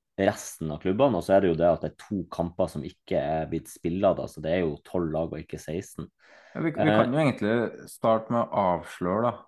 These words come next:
Speaker 2: at, eh, Molde vinner jo en null, Odd vinner en null, og ingen har spillere på rundens lag, eller de har i troppen, men ikke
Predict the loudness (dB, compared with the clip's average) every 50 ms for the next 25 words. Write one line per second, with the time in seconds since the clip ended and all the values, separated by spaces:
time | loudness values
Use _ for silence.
0 | -18 -10 -8 -8 -8 -10 _ _ -4 -2 0 0 0 2 2 2 2 0 -2 -2
1 | -4 -2 -2 0 0 0 -2 -2 -2 -2 -2 -2 -4 -4 -6 -8 -8 -6 -4 -4
2 | -2 -2 -2 -2 -4 -6 -8 -10 _ _ _ -6 -4 -4 -4 -4 -6 -6 -6 -6
3 | -6 -8 -8 -8 -6 -4 -2 -2 -2 -4 -4 -6 -8 -12 _ _ _ _ _ _
4 | _ _ _ _ _ _ _ _ -6 -6 -4 -2 -2 -2 -2 -2 -2 -2 -4 -6
5 | -6 -4 -2 -2 -2 -2 -2 -2 0 0 2 2 2 0 0 -2 -2 -2 -2 0
6 | 0 0 -2 -2 -2 -2 0 0 0 0 -4 -8 -12 -6 -4 -2 0 0 0 -2
7 | -2 -4 -4 -4 -6 -8 -6 -4 -4 -2 -2 -2 -4 -6 -8 -10 -10 -8 -8 -8